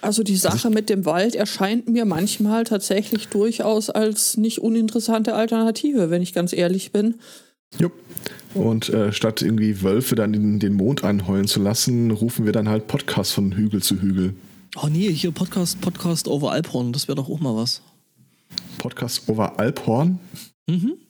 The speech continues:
Speaker 2: Okay, ja,
Speaker 3: Äh, das ist ja
Speaker 2: gerne.
Speaker 3: mit den Alphörnern ist ja jetzt, äh, quasi nicht nur hier irgendwie hübsch Musik, sondern das ist ja eigentlich eine Kommunikationsform, ähnlich wie Jodeln.
Speaker 2: Mhm.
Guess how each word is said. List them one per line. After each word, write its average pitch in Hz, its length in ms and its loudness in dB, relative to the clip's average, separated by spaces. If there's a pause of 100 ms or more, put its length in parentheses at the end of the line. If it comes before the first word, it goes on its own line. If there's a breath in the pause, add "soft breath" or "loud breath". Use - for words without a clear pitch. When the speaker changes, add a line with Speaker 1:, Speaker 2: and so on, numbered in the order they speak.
(800)
Speaker 2:
Okay, 120 400 -2
ja, 104 180 2
Speaker 3:
Äh, 151 140 0
das 165 100 -4
ist - 60 0
ja 143 80 2
Speaker 2:
gerne. - 160 2
Speaker 3:
mit 160 100 0
den 127 120 -2
Alphörnern 202 440 0
ist 147 140 -2
ja 156 100 0
jetzt, 143 300 -2
äh, 123 180 0
quasi 143 360 -2
nicht 156 180 0
nur 156 160 0
hier 139 180 0
irgendwie 143 260 0
hübsch 147 220 -6
Musik, 143 280 -2
sondern 135 220 -2
das 135 160 -8
ist 139 120 -4
ja 135 100 -4
eigentlich 135 280 -2
eine 147 80 -2
Kommunikationsform, 143 840 -2
ähnlich 131 320 -2
wie 123 80 0
Jodeln. 175 340 0
Speaker 2:
Mhm. - 40 -8